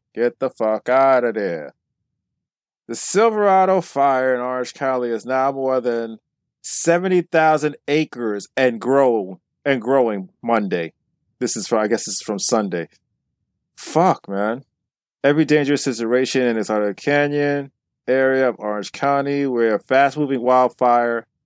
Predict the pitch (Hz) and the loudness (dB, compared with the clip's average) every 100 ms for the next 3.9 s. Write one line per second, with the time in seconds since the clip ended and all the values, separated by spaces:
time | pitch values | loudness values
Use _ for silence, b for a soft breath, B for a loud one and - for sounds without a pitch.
0 | _ _ _ _ 120 101 117 113 92 120 | _ _ _ _ -6 -2 0 0 0 0
1 | 131 131 127 117 117 107 104 - - 123 | 0 0 0 0 0 0 -4 -8 -4 -2
2 | 131 131 135 135 131 127 127 123 123 _ | -2 -2 -2 -2 -2 -4 -6 -10 -14 _
3 | 143 117 95 135 127 127 123 117 110 | 0 0 2 0 2 4 4 4 0